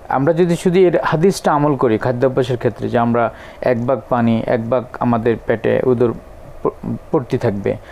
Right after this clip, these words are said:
আরেকটা থাকবে আমাদের খালি, তাহলে এই সুন্নাহ যদি ফলো করি, তাহলে আমাদের দেখা যাচ্ছে যে যে কোনো ধরনের রোগে আমাদের আসলে পসিবিলিটি কম। তারপরও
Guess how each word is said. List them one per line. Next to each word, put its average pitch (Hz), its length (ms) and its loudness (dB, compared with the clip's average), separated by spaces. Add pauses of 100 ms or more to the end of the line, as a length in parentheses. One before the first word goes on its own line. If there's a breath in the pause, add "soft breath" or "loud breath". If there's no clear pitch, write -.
(180 loud breath)
আরেকটা 123 380 0
থাকবে 117 280 -2
আমাদের 107 380 0
খালি, 123 300 0 (420 loud breath)
তাহলে 156 140 2
এই 208 200 6
সুন্নাহ 185 340 4
যদি 170 200 4
ফলো 143 280 2
করি, 113 220 4
তাহলে 127 240 2
আমাদের 135 380 2 (400 loud breath)
দেখা 131 220 2
যাচ্ছে 139 280 0
যে 147 280 4 (500 loud breath)
যে 185 220 2
কোনো 208 220 4
ধরনের 160 320 4
রোগে 143 200 4
আমাদের 127 360 2
আসলে 120 340 0 (100)
পসিবিলিটি 117 460 0
কম। 95 240 -4 (340 loud breath)
তারপরও 190 460 4